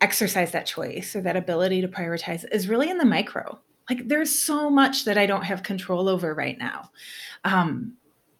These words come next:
so much that we don't have control over. But there are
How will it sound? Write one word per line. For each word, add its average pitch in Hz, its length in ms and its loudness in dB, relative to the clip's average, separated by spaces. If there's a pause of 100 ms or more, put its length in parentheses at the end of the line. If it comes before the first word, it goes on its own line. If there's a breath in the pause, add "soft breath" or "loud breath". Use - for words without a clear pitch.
(200)
so 294 360 2
much 190 360 6
that 190 100 -2
we 180 80 -2
don't 170 140 -2
have 180 140 -6
control 185 380 -6
over. - 380 -10 (440 loud breath)
But 214 200 8
there 240 300 8
are 233 680 8